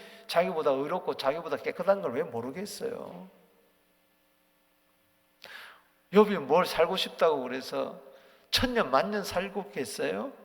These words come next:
아니잖아요. "너 왜 이렇게 미련하냐? 너 이렇게 왜 지혜가 없느냐?" 여러분,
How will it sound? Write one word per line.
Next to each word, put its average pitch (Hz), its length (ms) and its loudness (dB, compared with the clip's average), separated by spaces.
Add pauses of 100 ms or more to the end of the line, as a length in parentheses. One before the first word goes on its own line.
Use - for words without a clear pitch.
(220)
아니잖아요. 220 920 0 (2500)
"너 175 160 -4
왜 190 120 -6
이렇게 190 240 -12
미련하냐? 135 680 -16 (1000)
너 202 220 8
이렇게 233 320 2
왜 190 200 2
지혜가 226 400 6
없느냐?" 131 580 -2 (2750)
여러분, 143 440 -6